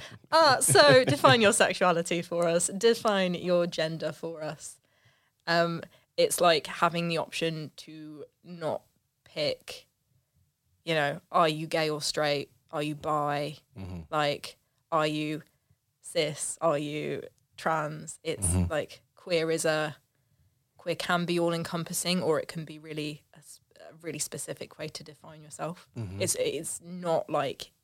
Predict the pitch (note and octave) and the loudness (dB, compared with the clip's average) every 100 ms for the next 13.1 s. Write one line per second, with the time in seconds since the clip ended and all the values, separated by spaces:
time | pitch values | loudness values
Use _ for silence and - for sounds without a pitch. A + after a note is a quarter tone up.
0 | _ _ _ _ _ _ _ _ E3+ - | _ _ _ _ _ _ _ _ -20 -6
1 | - E3+ D#3 - D#3+ D#3+ - D#3+ F3 - | -2 -2 -2 -8 -6 -6 -4 -2 -2 -4
2 | _ _ _ - F#3+ F3 - E3 - D#3 | _ _ _ -6 0 0 0 -4 -2 -2
3 | - - - - _ _ _ _ F3+ F3 | 0 0 0 -4 _ _ _ _ -4 -4
4 | - - - E3 E3 D#3+ G3 - _ _ | -4 -4 -2 0 4 4 2 -4 _ _
5 | - E3 - C#3+ - - E3 E3+ - D#3 | -4 -4 -2 -2 -2 -2 0 0 0 -2
6 | - - E3 D#3 D3+ - _ _ _ _ | 0 2 2 2 -4 -12 _ _ _ _
7 | _ _ _ _ _ _ _ _ _ _ | _ _ _ _ _ _ _ _ _ _
8 | _ _ _ _ F3+ D#3 D3 - _ _ | _ _ _ _ 0 0 0 -10 _ _
9 | _ _ _ _ _ - G#2+ F2+ - - | _ _ _ _ _ -14 -10 -6 -6 -4
10 | - - - - - F3+ E3+ - E3+ D#3+ | -2 -4 -6 -10 -4 -2 -2 0 0 0
11 | D#3 G3+ - _ _ _ _ _ _ _ | -2 -6 -10 _ _ _ _ _ _ _
12 | _ - C#3+ C#3 G2 D2+ - - C3 C#3 | _ 0 4 6 6 2 -6 -2 4 4